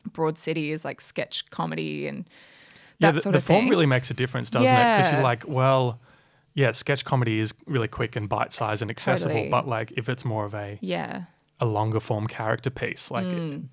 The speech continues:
Speaker 2: how well does it translate into a web series?
Speaker 1: Exactly.
Speaker 2: You know?
Speaker 1: And I think that was where we were kinda at of, like,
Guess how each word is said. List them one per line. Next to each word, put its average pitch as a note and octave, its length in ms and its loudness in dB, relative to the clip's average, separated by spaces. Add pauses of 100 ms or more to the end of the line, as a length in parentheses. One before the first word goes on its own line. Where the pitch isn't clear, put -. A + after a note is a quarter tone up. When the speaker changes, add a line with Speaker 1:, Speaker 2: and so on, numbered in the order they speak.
(120)
Speaker 2:
how A#2 180 0
well A2 200 0
does G#2+ 120 -2
it A#2 80 -4
translate A2+ 520 -6
into A2+ 240 -4
a - 20 -8
web A2 240 -10
series? B2+ 320 -4
Speaker 1:
Exactly. F3+ 540 0
Speaker 2:
You D#3 60 4
know? - 20 2
Speaker 1:
And F#3+ 180 0
I G#3 60 0
think A#3 260 -4
that F3+ 180 0
was F3+ 180 -6
where E3+ 520 0
we E3+ 160 -4
were E3 60 -6
kinda E3 280 -6
at D3+ 200 -2
of, D#3+ 120 -6
like, D#3 360 -4